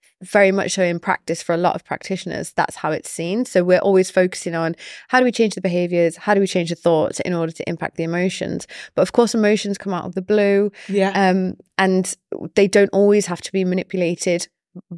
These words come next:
Speaker 1: by our behaviors and by our, our thoughts. Sometimes we just wanna work directly with them.
Speaker 2: Yeah.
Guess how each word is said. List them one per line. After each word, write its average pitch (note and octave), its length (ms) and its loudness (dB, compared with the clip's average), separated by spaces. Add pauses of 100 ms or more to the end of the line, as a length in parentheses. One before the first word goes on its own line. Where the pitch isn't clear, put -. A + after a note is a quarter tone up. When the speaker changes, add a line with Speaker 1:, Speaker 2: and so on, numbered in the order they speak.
Speaker 1:
by F3+ 220 4
our E3+ 80 2
behaviors E3 500 -4
and E3+ 120 -6
by E3 260 0
our, E3 320 0 (160)
our E3 160 0
thoughts. F#3+ 440 2
Sometimes F#3 440 -2
we F3+ 60 -2
just - 240 -14
wanna F3 160 -2
work E3+ 260 -4
directly D#3+ 400 -4
with F#3 240 -2
them. - 220 -2
Speaker 2:
Yeah. D#3+ 280 4